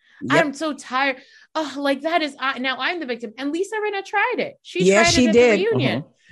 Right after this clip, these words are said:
Speaker 2: She
Speaker 1: Yes,
Speaker 2: said,
Speaker 1: she
Speaker 2: "How
Speaker 1: did.
Speaker 2: could you do this? This implication, that's such a big deal. What you just said, that shows me exactly the kind of person that you are." And the next thing you know, she's sitting in Garcelle's lap doing the Ramona thing,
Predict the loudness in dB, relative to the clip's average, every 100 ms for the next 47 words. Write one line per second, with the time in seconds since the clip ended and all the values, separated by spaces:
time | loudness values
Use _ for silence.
0 | -12 -2 0 2 0 2 2 2 0 -4
1 | -4 -4 0 -2 -2 -18 -12 -4 -4 -2
2 | -4 -2 -4 -2 -2 -2 -4 -4 -6 -6
3 | -4 -4 -4 -4 -6 -4 0 0 2 -2
4 | -2 -6 -6 -14 -4 -2 -2 -6 -14 -4
5 | -2 -2 -2 0 -2 -6 -8 -6 -6 -4
6 | -6 -8 -8 -8 -6 -8 -6 -10 -6 0
7 | 2 0 -2 _ _ _ _ _ -4 -2
8 | -2 -2 -4 -4 -8 -6 -4 -4 -4 -6
9 | -10 -2 -2 0 -4 -6 -6 -4 -2 -2
10 | -2 -4 -4 -4 -2 -2 -4 -8 -6 -6
11 | -4 -4 -4 -4 -6 -4 -4